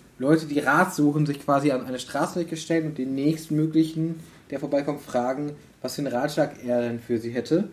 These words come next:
Oder die halt diese Person halt eben hat. Und, ähm, ja, da kommt halt quasi dazu, dass jemand, ähm, dann gibt's quasi so eine Art schwarzen, äh, hübschen schwarzen jungen Mann, in, der im Nebel immer dann mal wieder auftaucht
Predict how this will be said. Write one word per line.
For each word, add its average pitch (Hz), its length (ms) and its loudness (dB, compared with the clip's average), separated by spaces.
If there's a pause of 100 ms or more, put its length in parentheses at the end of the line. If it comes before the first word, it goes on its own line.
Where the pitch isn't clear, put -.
(220)
Oder 104 200 -6
die 107 180 -4
halt 110 120 -4
diese 110 180 -4
Person 123 440 -2
halt 95 160 -6
eben 107 140 -8
hat. 156 160 -2 (640)
Und, 165 680 8
ähm, 151 680 6 (120)
ja, 143 400 0
da 143 120 0
kommt 170 240 0
halt 165 180 2
quasi 156 180 2
dazu, 151 300 4
dass - 200 0
jemand, 143 220 -8 (160)
ähm, 135 580 -2 (580)
dann 127 140 -8
gibt's 143 220 -10 (200)
quasi 139 260 0
so 127 100 -8
eine 127 140 2
Art 120 240 -4 (440)
schwarzen, 131 720 -2
äh, 117 80 -4 (280)
hübschen 131 360 -6
schwarzen 131 440 -4
jungen 127 200 -6
Mann, 147 260 -2
in, 127 340 -8
der 123 120 0
im 131 100 -2
Nebel 143 260 0
immer 131 140 -2
dann 127 160 0
mal 127 120 -4
wieder - 200 -4
auftaucht 151 520 0